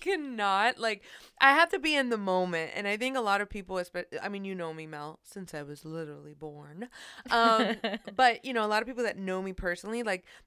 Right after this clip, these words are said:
Speaker 1: they know, like, I, I struggle with being, quote unquote, like, I don't wanna say fake, for, for a lack of a better word, but, like,
Speaker 2: Right.
Speaker 1: I, I have to be in the moment for things to be the most authentic with me. And, like, if I held on to something until we had,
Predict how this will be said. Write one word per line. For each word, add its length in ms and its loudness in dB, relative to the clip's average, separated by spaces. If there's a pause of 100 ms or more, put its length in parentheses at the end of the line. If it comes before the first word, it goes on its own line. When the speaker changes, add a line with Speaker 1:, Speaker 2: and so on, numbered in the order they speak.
Speaker 1:
they 120 -4
know, 280 0
like, 300 -4
I, 200 -2 (340)
I 120 2
struggle 440 -2
with 200 0
being, 240 -6
quote 260 -4
unquote, 460 -4
like, 360 -6 (1400)
I 60 4
don't 80 4
wanna 120 4
say 140 -4
fake, 420 0
for, 340 0
for 120 -2
a 80 2
lack 240 2
of 100 0
a 60 2
better 240 6
word, 400 2 (220)
but, 120 4
like, 140 4
Speaker 2:
Right. 280 4
Speaker 1:
I, 100 2
I 40 0
have 200 2
to 80 -4
be 100 -2
in 220 -2
the 60 2
moment 760 -4 (220)
for 160 -2
things 380 -6
to 120 -6
be 220 -6
the 100 -4
most 320 -2
authentic 540 -4
with 200 -8
me. 220 -8
And, 120 -6
like, 240 -6
if 160 -6
I 280 -2
held 380 -2
on 220 2
to 120 -8
something 560 -6
until 320 -6
we 160 -8
had, 340 2